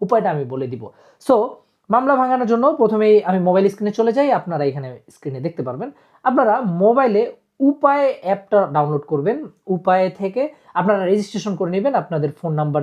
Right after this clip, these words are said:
এনআইডি কার্ড দিয়েই রেজিস্ট্রেশন করে নেবেন। আমার এখানে রেজিস্ট্রেশন করা আছে। So এরপরে আপনারা উপায়ের যে পিন আছে সেই পিনটা দিয়ে দিবেন, otherwise ফিঙ্গারপ্রিন্ট, ফেস আইডি এগুলো দিতে পারেন। So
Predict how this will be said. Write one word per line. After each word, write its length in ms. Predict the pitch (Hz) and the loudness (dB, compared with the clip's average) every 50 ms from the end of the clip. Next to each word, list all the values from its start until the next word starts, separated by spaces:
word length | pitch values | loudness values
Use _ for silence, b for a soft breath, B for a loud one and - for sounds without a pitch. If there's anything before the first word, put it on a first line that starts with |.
| 143 - | -4 -6
এনআইডি 340 | 160 156 151 143 143 143 143 | -10 -8 -6 -4 -4 -4 -4
কার্ড 220 | 143 - 139 135 135 | -4 -4 -6 -6 -4
দিয়েই 260 | 135 156 185 226 247 | 0 0 2 2 0
রেজিস্ট্রেশন 440 | 226 165 135 127 - - 123 139 143 | -2 -4 -6 -6 -10 -14 -14 -14 -8
করে 160 | 127 151 151 | -6 -4 -4
নেবেন। 220 | 160 196 214 247 208 | -2 -2 -2 -2 -4
আমার 200 | 147 123 120 117 | -4 -6 -8 -12
এখানে 300 | 113 107 - 117 117 117 | -14 -16 -16 -16 -16 -14
রেজিস্ট্রেশন 480 | 117 113 113 - - 143 - 127 117 | -16 -16 -18 -20 -20 -20 -20 -20 -12
করা 240 | 113 143 143 151 156 | -8 -4 0 0 0
আছে। 240 | 160 156 - - - b b b b b b b - | 0 -2 -4 -6 -8 b b b b b b b 2
So 60 | 233 240 247 - - _ _ - | 2 2 2 -2 -8 _ _ 2
এরপরে 420 | 262 277 233 233 214 202 240 269 | 2 4 4 4 2 2 2 0
আপনারা 560 | 208 190 - - 202 190 185 185 185 180 - - | -2 -4 -2 0 0 2 4 4 4 2 2 0
উপায়ের 380 | 180 165 - 185 180 175 170 156 | -2 -2 0 2 2 2 2 0
যে 120 | 160 170 160 - | 0 -2 -4 -4
পিন 200 | - 180 180 180 | -4 -4 -2 -2
আছে 240 | 185 180 180 - 254 | -2 -4 -4 -4 -6
সেই 180 | 247 - 160 143 | -4 -4 -6 -6
পিনটা 340 | 147 - 160 156 147 151 147 | -4 -4 -6 -4 -2 -2 -2
দিয়ে 200 | 143 147 160 165 | 0 0 0 0
দিবেন, 240 | 175 180 226 262 262 247 - - | 0 -2 -2 -4 -6 -10 -12 -8
otherwise 380 | 151 143 139 139 139 139 139 - - - _ _ - | -6 -4 -4 -2 -2 -4 -4 -6 -12 -20 _ _ -8
ফিঙ্গারপ্রিন্ট, 520 | 220 196 170 156 147 151 147 143 143 139 | -6 -4 -2 -2 -4 -4 -6 -8 -8 -10
ফেস 220 | - - 120 117 117 _ _ _ _ _ | -10 -12 -12 -12 -14 _ _ _ _ _
আইডি 280 | - - 127 123 120 120 | -16 -12 -12 -10 -10 -10
এগুলো 280 | - 123 123 127 143 | -10 -8 -6 -6 -4
দিতে 200 | 143 143 139 147 | -4 -4 -6 -6
পারেন। 200 | 131 131 123 165 220 - b b b b b b b b b - | -8 -8 -10 -10 -12 -16 b b b b b b b b b 0
So 80 | 254 | 0